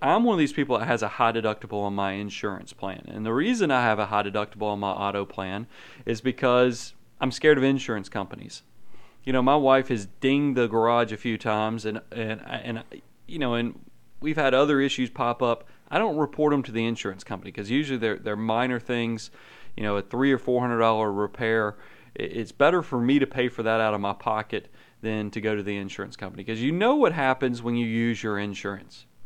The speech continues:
Your premiums go up. So a lot of you are probably riding around with two hundred fifty dollar deductibles,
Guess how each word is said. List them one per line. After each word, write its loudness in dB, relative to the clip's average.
Your -4
premiums 0
go -2
up. -8
So 4
a -2
lot 4
of 4
you 2
are -2
probably 4
riding 8
around 4
with 0
two 2
hundred 2
fifty -2
dollar 6
deductibles, -2